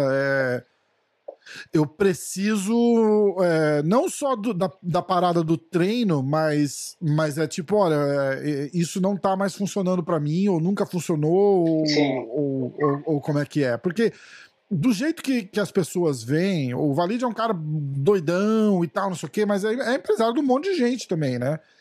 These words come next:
Speaker 1: E, e, e, e pra chegar na, nessa decisão, assim, de, de falar, "Porra, é,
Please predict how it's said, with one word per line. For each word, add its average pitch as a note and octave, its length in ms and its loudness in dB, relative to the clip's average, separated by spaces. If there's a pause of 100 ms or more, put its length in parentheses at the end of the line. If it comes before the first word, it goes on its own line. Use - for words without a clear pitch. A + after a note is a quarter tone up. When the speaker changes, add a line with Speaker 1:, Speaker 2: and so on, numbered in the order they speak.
(260)
Speaker 1:
E, E3+ 880 2 (340)
e, A#3 220 -6
e, A#3+ 240 -2
e A#3 60 0
pra A#3+ 260 -4 (140)
chegar C4+ 440 -6
na, D4+ 160 0 (140)
nessa A3+ 320 0
decisão, G3 580 -2
assim, G3+ 280 -4
de, E3 340 0 (480)
de E3 320 -4
falar, F#3+ 240 0
"Porra, E3 480 2
é, D3+ 420 0